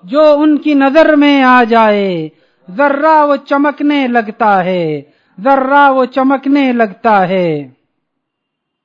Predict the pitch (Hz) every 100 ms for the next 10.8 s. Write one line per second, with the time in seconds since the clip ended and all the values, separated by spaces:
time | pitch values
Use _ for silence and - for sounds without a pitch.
0 | _ _ _ _ _ 143 180 185 196 196
1 | 185 208 208 156 _ _ _ _ 165 202
2 | 185 190 202 196 - 196 185 202 196 196
3 | 180 185 196 185 185 180 165 - 165 139
4 | 123 _ _ _ _ _ _ _ _ 135
5 | 151 160 147 202 190 180 170 180 196 190
6 | 170 208 185 180 160 - _ - 170 196
7 | 185 185 185 190 190 185 170 175 180 175
8 | 175 160 170 196 - _ _ _ _ 165
9 | 240 240 220 220 233 214 254 180 - _
10 | _ 175 233 233 220 240 247